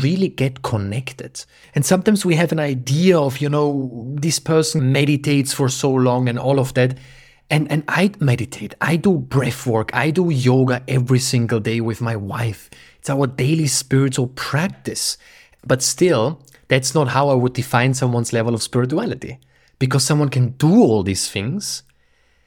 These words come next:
but then not be able to fully commit in a relationship, which is, which essentially means they're not fully committing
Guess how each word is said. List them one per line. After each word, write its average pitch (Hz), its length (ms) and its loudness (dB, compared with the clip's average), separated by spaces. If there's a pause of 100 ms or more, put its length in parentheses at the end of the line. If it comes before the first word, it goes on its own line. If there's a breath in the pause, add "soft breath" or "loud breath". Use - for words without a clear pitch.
(760)
but 147 280 0
then 156 360 0
not 143 520 2
be 127 180 2
able 117 160 -2
to 120 100 -4
fully 113 240 -2
commit 107 320 -6
in 101 80 -2
a 101 60 -2
relationship, 123 640 -2
which 131 160 2
is, 135 140 -4
which 143 200 -4
essentially 175 560 0
means 113 400 -2
they're 131 160 -2
not 135 160 -4
fully 123 460 -4
committing 117 680 -4